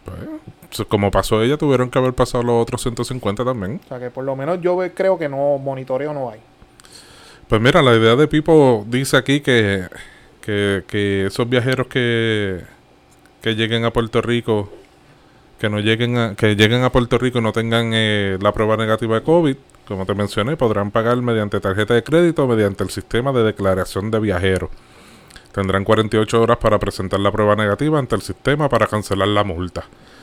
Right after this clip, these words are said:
Speaker 1: Pero también está dando, eh, esta,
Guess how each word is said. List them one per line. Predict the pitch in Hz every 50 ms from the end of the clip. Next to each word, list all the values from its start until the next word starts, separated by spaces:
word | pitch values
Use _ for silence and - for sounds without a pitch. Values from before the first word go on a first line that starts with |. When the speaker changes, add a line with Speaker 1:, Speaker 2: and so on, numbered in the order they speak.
| - - - - - - - - - - - - - - -
Speaker 1:
Pero | - 143 175 170 151 127 139 135 - - - - - - - - - - _
también | - 107 107 107 104 101 104 113
está | 113 - - 131
dando, | 123 131 139 143 131 123 110 110 107 - - - - - -
eh, | - 107 101 98 98 95 95 95 95 92 90 87 90 - - - _ _ _ _ _ _ _ _ _ _ _ _ _ _ _ _ _ - _ - - -
esta, | 98 92 - - 113 110 110 107 104 101 98 92 90 85 82 80 76 -